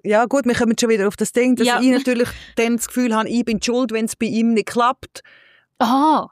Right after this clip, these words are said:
Speaker 1: Und er eher
Speaker 2: Ah,
Speaker 1: sagt
Speaker 2: und das muss überhaupt nicht das Thema sein. Es kann ja ganz andere Gründe haben, warum jemand Erektionsstörungen hat.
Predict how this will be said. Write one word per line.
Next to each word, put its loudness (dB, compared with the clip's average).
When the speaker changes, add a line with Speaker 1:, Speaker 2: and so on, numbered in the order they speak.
Speaker 1:
Und 0
er 0
eher 0
Speaker 2:
Ah, -2
Speaker 1:
sagt 0
Speaker 2:
und -2
das 0
muss 2
überhaupt -2
nicht -12
das -12
Thema -4
sein. -8
Es -18
kann -2
ja -2
ganz -2
andere -4
Gründe -2
haben, -2
warum 0
jemand -4
Erektionsstörungen -8
hat. -14